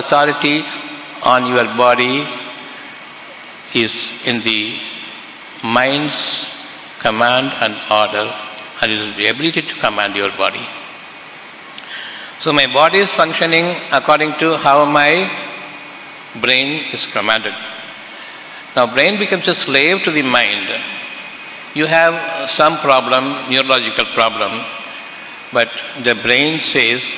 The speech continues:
you must get rid of the problem. You must get cured.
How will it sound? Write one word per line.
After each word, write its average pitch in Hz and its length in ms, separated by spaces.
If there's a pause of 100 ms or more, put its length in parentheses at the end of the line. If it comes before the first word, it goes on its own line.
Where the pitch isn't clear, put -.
(140)
you 123 120
must 120 240 (120)
get 127 260
rid 120 100
of 120 160
the 120 100
problem. 101 440 (2500)
You 139 100
must 143 180
get 156 160
cured. 123 440